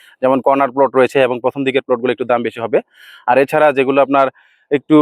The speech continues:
আপনার ভিতরে, সেগুলোর দাম একটু কম হবে। আর এখানে এই যে এভাবে বালু ফেলে এই, এটা একদম পুরা উঁচা করা হবে এবং আপনারা, আহ, এসে একদম রেডিমেড, হ্যাঁ, প্লট এখানে নিতে পারবেন। এই দেখতে পাচ্ছেন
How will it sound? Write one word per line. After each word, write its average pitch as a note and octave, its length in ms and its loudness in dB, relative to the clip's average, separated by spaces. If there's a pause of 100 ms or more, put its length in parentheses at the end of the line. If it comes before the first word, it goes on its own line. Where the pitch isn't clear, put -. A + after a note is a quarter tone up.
আপনার C3+ 240 0
ভিতরে, C#3+ 340 2
সেগুলোর C3 240 -2
দাম C3 160 0
একটু C3 160 -8
কম B2+ 200 -2
হবে। B2 200 -2
আর C#3 160 2
এখানে D#3 360 0
এই D3 80 2
যে D3 180 0
এভাবে C3+ 260 2
বালু B2+ 240 2
ফেলে C3+ 360 -4
এই, B2 200 -6 (220)
এটা B2+ 160 -4
একদম B2 260 -6
পুরা C#3 200 0
উঁচা C#3 240 -4
করা A#2+ 160 0
হবে B2 240 -2
এবং C3 200 0
আপনারা, B2 280 2 (460)
আহ, B2+ 240 2
এসে D#3 140 -6
একদম C3+ 260 0
রেডিমেড, C3+ 440 0
হ্যাঁ, A#2+ 160 -2
প্লট A#2 240 0 (140)
এখানে A2+ 180 -6
নিতে A2 180 -4
পারবেন। G2+ 240 -2 (640)
এই B2 60 -2
দেখতে C3+ 200 0
পাচ্ছেন C#3+ 300 0